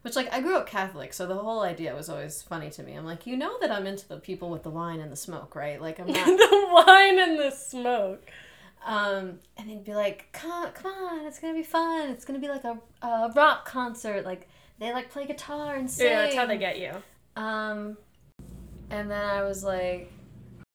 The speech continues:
Speaker 2: You said no?
Speaker 1: N-, I did go once. Before I really got it, I did go one time. Um,
Speaker 2: See
Speaker 1: And then it ended up, a-, ended up kinda, like, by accident at a party where it was all youth group people who tried to ask me, like,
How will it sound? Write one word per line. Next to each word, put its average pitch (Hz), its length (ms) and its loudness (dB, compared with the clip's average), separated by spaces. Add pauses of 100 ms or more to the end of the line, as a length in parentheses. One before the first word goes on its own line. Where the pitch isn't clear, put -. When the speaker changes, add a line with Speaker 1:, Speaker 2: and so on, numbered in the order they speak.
(340)
Speaker 2:
You 214 120 -12
said 185 240 -8
no? 180 300 -8 (760)
Speaker 1:
N-, 247 240 -10
I 240 120 -4
did 320 220 -6
go 254 200 0
once. - 640 -6
Before 277 280 0
I 339 80 6
really 254 300 -2
got 156 280 -4
it, - 100 -10
I 170 120 -6
did 175 200 -10
go 156 280 -6
one 151 200 -12
time. 170 460 -14 (880)
Um, 165 560 -8 (1080)
Speaker 2:
See - 140 -8
Speaker 1:
And - 80 2
then 220 120 2
it 220 40 -2
ended 220 240 -2
up, - 280 2
a-, 190 260 -2
ended 202 200 0
up 190 220 2
kinda, 180 180 -4
like, 165 180 -6
by 160 100 -4
accident 160 540 -6
at 151 60 -10
a 143 60 -6
party 160 360 -2
where 160 180 -4
it 160 60 -8
was 170 140 -8
all 165 280 0
youth 170 280 -12
group 175 200 -12
people 185 320 -10
who 175 100 -12
tried 165 280 -8
to 165 100 -10
ask 165 320 -12
me, 170 160 -12
like, 160 340 -10